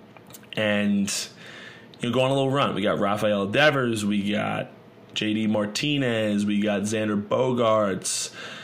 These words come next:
You know, we had Ryan Weber last night throw pretty well. You know, it's a young guy who's, you know, coming up that, you know, might be able to contribute to this pitching staff. We got Chris Sale coming back next year. We got,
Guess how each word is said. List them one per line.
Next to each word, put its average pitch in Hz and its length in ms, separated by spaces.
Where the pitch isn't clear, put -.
You 101 120
know, 95 140
we 107 120
had 101 220
Ryan 110 320
Weber 123 260
last 117 260
night 107 180
throw 104 180
pretty 113 240
well. 117 400
You 110 80
know, 107 180
it's 104 220
a 120 40
young 107 300
guy 101 260
who's, 104 380
you 107 100
know, 98 80
coming 104 400
up 101 260
that, 98 160
you 104 120
know, 101 80
might 104 340
be 104 140
able 101 240
to 101 220
contribute 104 440
to 104 60
this 101 140
pitching 101 340
staff. 101 320
We 104 80
got 101 140
Chris 120 240
Sale 120 300
coming 107 280
back 101 260
next 101 340
year. 98 420
We 117 100
got, 113 440